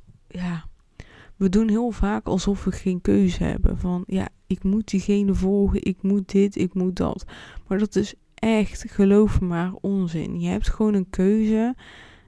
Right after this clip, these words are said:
En heel vaak denk ik ook van, "Ja, wat is nu het ergste wat mij kan overkomen?" Nou,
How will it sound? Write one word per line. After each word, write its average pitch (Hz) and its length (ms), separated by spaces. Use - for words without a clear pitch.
En 196 280
heel 202 260
vaak 202 280
denk 196 200
ik 190 160
ook 190 220
van, 185 300
"Ja, 170 140
wat 190 200
is 226 160
nu 220 220
het 190 160
ergste 233 640
wat 196 160
mij 196 140
kan 190 240
overkomen?" 170 720
Nou, - 220